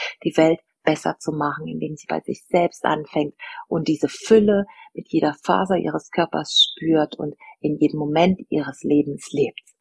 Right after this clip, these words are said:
<laughs> Genau, also falls dich das interessiert und du sagst, das brauche ich, dann lass uns gern unverbindlich sprechen.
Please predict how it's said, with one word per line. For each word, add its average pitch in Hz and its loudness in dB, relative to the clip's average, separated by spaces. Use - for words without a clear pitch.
<laughs> - 2
Genau, 196 6
also 165 4
falls 208 4
dich - -2
das - 2
interessiert - -2
und 170 -6
du 156 -2
sagst, 160 -2
das 175 0
brauche 156 2
ich, 151 -8
dann 165 4
lass 180 4
uns 170 0
gern 156 0
unverbindlich 185 4
sprechen. - -6